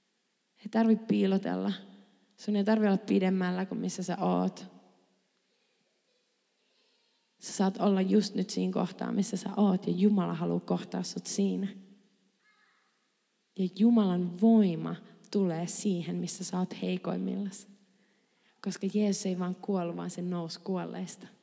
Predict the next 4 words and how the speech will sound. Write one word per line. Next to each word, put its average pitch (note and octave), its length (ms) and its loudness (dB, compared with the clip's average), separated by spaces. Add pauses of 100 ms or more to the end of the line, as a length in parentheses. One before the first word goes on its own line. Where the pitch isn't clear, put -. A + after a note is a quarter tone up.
(1700)
Se - 160 -6
on G3+ 80 2
se F#3 120 -2
hulluus. F3 720 -4